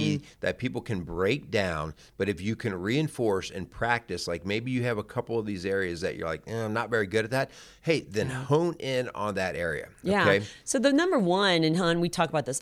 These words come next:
Speaker 1: all the time 'cause we're rock solid families, right?
Speaker 2: <laughs>
Speaker 1: Is establish common values as parents. You know, have a foundation of why you do what you do. Like, what are your values? What do you stand for? What are your com-,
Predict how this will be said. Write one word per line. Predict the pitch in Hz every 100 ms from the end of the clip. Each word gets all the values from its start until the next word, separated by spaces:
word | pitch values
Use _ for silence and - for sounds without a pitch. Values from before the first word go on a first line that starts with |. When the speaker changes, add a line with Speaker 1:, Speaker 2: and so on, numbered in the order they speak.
| -
Speaker 1:
all | 233 233
the | 170
time | 147 - 139 139 143
'cause | 160 143
we're | 147 147
rock | 139 180 -
solid | - 196 165 143
families, | - 214 170 143 147 135
right? | 139 156 202 - -
Speaker 2:
<laughs> | 90 - 127
Speaker 1:
Is | 185 185 196
establish | - - 214 233 247 262
common | - - 196 190 185
values | 156 147 156 151 147
as | -
parents. | - 139 131 - - -
You | 156
know, | 156 151 147 - -
have | - 214 247
a | 302 302 277 277 180
foundation | 214 208 - 135 123 156 180 - -
of | 180 165
why | 170 180 180
you | 214 208 208
do | 160 170
what | 175 -
you | 175
do. | 143 147 95 - -
Like, | 165 170 -
what | 160 196 208
are | 262
your | 240 220
values? | 196 175 156 139 135 131
What | 160 196
do |
you | 220 226
stand | - - 185 170 160
for? | 139 135
What | 135 180
are | 214
your | 214 226
com-, | - 208